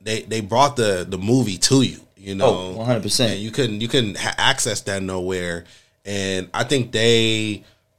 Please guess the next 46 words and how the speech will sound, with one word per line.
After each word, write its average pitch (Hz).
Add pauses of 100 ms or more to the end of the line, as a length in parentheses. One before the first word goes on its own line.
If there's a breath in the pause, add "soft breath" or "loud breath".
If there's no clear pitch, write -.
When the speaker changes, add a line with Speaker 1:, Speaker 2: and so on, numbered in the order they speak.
(220)
Speaker 1:
put 127
up 113
the, 104
well, 98
Supreme 135
Team, 123
man, 113
shout 131
out 123
to 107
L 110
A's 98
Finest, 117
too, 110 (120)
when 101
they 123
were 123
Speaker 2:
Yeah. -
Speaker 1:
doing 95
it. 90 (260 loud breath)
But 95
they 117
came 127
and 107
they 104
brought 107 (320)
that 110
audience 120
that 107
wasn't 117
shooting 120
up 113
the 107
club. 110
They 107
brought, 110
I 123
felt 135
like, 107 (340 soft breath)
at 107
that 110
point, 107
affluent 117
Black 120
L 127
A, 139